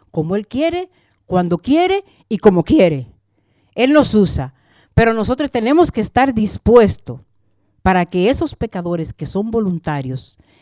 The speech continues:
que están de espaldas a Dios, que están practicando el pecado, mis hermanos, la palabra es muy fuerte. Dice en Gálatas dos, eh, veinte,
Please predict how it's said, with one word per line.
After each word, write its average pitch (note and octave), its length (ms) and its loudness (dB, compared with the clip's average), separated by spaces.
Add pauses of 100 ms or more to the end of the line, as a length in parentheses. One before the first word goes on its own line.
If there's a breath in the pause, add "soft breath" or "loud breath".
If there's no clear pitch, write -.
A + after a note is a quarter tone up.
(120)
que F3 80 -4
están B3+ 480 -2
de G3 100 0
espaldas C4+ 580 -2
a G#3+ 60 -2
Dios, D3+ 440 -2 (340 soft breath)
que G#3 100 2
están C#4 340 0
practicando A#3+ 1080 2
el F4 120 8
pecado, F#3 720 2 (920)
mis E3+ 160 -2
hermanos, F#3+ 540 0
la D#3+ 200 -4
palabra D3 320 -2
es - 180 -6
muy B3+ 140 4
fuerte. F3+ 500 0
Dice D3+ 480 -2 (800)
en G#3+ 200 4
Gálatas C4 500 0
dos, - 640 2 (280)
eh, E3+ 380 0
veinte, E3+ 640 2